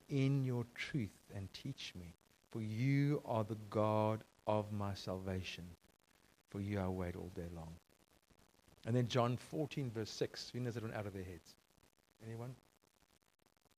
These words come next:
"I am the way and the truth and the life." I am the way,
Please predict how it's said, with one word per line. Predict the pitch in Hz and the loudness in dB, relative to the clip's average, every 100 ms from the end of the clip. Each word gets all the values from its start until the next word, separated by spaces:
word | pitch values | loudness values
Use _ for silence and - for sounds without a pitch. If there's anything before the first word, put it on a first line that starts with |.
| _ _ _ _ _ _ _ _ _ _ _ _ _ _ _ _ _ _ _ _ - - _ _ - | _ _ _ _ _ _ _ _ _ _ _ _ _ _ _ _ _ _ _ _ -20 -20 _ _ 0
"I | 123 127 139 | 4 6 6
am | 139 | 4
the | 131 | 0
way | 117 117 123 127 - _ | 0 2 0 -2 -8 _
and | 113 107 | -6 -6
the | |
truth | - - 117 117 - _ - - - _ _ _ _ _ _ _ _ - | -6 -8 -8 -10 -18 _ -20 -20 -20 _ _ _ _ _ _ _ _ -14
and | 107 | -10
the | 101 | -8
life." | 98 90 82 _ _ _ _ _ _ _ _ _ _ _ _ _ | -8 -10 -14 _ _ _ _ _ _ _ _ _ _ _ _ _
I | 107 - | -6 -4
am | 139 139 143 131 | -2 0 2 0
the | 110 | -2
way, | 92 | -4